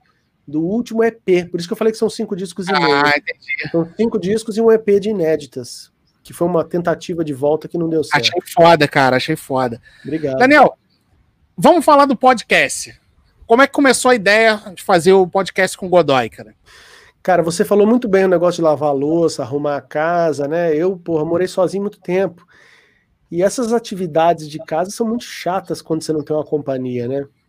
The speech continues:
Speaker 1: Trocar ideia e tal. Então, você morando sozinho é, é um porre. Quando eu descobri,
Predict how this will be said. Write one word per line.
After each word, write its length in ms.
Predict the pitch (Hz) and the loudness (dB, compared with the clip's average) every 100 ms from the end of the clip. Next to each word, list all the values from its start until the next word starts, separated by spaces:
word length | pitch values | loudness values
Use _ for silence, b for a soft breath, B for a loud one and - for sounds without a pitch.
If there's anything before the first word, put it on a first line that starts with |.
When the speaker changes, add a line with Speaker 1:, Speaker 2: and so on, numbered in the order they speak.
| _ _ _ _ _ _ _ _ _ | _ _ _ _ _ _ _ _ _
Speaker 1:
Trocar 280 | 127 120 120 | -10 -4 -4
ideia 340 | 117 120 120 | -2 -2 -2
e 40 | 110 | -2
tal. 320 | 127 127 120 | -4 -2 -2
Então, 180 | 123 185 | -2 -2
você 100 | 202 | 2
morando 300 | 196 202 202 | 2 2 2
sozinho 640 | 196 170 127 180 208 196 | 0 0 0 -4 -4 -4
é, 160 | 175 175 | -8 -10
é 60 | 208 | -8
um 100 | 196 | -6
porre. 420 | 175 156 147 139 b b b b b b b _ | 0 2 2 0 b b b b b b b _
Quando 160 | 214 220 | 2 4
eu 80 | |
descobri, 580 | 196 - 233 160 180 196 | 2 0 -4 0 0 0